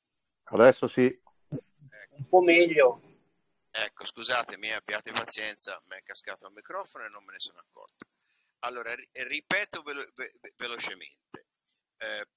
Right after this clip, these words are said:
Speaker 2: sto presentando un, una, una promozione che ho, ho messo insieme, eh, in aggiunta, eh, a quella, a questa, che prevede dei bonus a seconda del,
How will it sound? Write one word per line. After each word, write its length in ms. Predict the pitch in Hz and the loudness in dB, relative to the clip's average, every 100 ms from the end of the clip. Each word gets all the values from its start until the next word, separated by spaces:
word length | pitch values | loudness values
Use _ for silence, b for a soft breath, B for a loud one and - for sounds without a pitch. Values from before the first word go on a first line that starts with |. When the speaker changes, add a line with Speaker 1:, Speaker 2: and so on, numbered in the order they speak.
| _ | _
Speaker 2:
sto 480 | - - 147 92 - | -14 -8 -6 -8 -12
presentando 1160 | 110 113 135 135 - 104 92 92 98 104 117 _ - | -14 -12 -14 -16 -10 -8 -8 -14 -16 -14 -16 _ -20
un, 220 | 127 120 _ 113 | -20 -20 _ _
una, 260 | 113 107 - | -16 -16 -16
una 260 | 117 104 104 | -18 -18 -16
promozione 1000 | - 180 127 - - 95 82 82 120 - _ | -14 -12 -12 -8 -8 -10 -16 -16 -16 -18 _
che 160 | _ 165 | _ -10
ho, 180 | 123 - | -10 -12
ho 140 | 98 | -16
messo 320 | 107 156 156 117 | -6 -6 -6 -10
insieme, 640 | 107 - 98 87 110 147 | -10 -8 -8 -10 -12 -14
eh, 420 | - _ 113 - - | -16 _ -20 -20 -20
in 100 | 113 | -12
aggiunta, 640 | 113 - 147 139 - _ 90 156 | -10 -10 -12 -14 -16 _ -6 -6
eh, 120 | 180 _ | -8 _
a 100 | _ _ | _ _
quella, 320 | - 98 92 85 | -16 -16 -16 -20
a 400 | _ _ _ 90 | _ _ _ -20
questa, 500 | 78 73 - 117 135 _ _ _ _ _ - | -20 -18 -18 -18 -20 _ _ _ _ _ -10
che 180 | 180 | -10
prevede 480 | - 208 190 165 156 | -8 -10 -8 -10 -10
dei 260 | 156 147 143 | -8 -8 -8
bonus 580 | - 101 92 98 - - | -12 -16 -16 -16 -14 -14
a 80 | 98 | -10
seconda 640 | - 208 - 117 113 113 | -10 -10 -14 -16 -14 -14
del, 340 | - 113 104 | -12 -12 -14